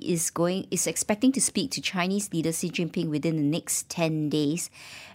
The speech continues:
as the U S considers whether lifting some tariffs on Chinese imports would help stem rampant inflation. So, uh, a little bit of, what, defrosting of ties, I hope?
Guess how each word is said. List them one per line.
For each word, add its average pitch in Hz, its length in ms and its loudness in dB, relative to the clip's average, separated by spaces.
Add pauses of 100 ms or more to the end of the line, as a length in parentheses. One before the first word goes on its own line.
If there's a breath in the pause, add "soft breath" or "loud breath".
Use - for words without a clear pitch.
as 185 240 4
the 190 100 0
U 185 140 2
S 196 180 2
considers 175 520 -2
whether 165 260 2
lifting 170 360 0
some 170 200 -2
tariffs 160 380 0
on 147 140 -2
Chinese 160 380 -4
imports - 380 -4
would - 100 -4
help 175 340 2 (360 loud breath)
stem 170 520 2 (100)
rampant 147 720 2
inflation. 135 800 0
So, 165 380 2 (380 loud breath)
uh, 180 280 4
a 190 80 4
little 330 180 4
bit 277 120 2
of, 220 140 6 (400)
what, 156 200 0
defrosting 247 540 4
of 247 100 2
ties, 240 320 2
I 160 100 2
hope? 208 240 0